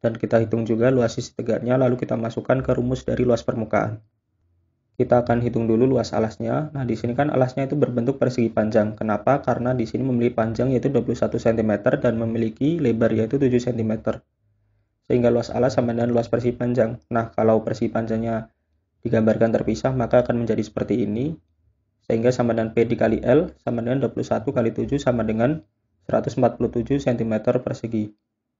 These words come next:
Nah, kita sudah peroleh luas alasnya, sekarang kita akan hitung luas sisi tegaknya. Nah, sisi tegaknya ini kan merupakan segitiga, berarti luas sisi tegak sama dengan luas segitiga,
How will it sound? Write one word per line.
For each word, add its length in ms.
Nah, 240
kita 240
sudah 240
peroleh 240
luas 240
alasnya, 400
sekarang 320
kita 160
akan 160
hitung 240
luas 240
sisi 160
tegaknya. 560
Nah, 160
sisi 160
tegaknya 400
ini 160
kan 320
merupakan 480
segitiga, 560
berarti 320
luas 160
sisi 240
tegak 240
sama 240
dengan 240
luas 240
segitiga, 560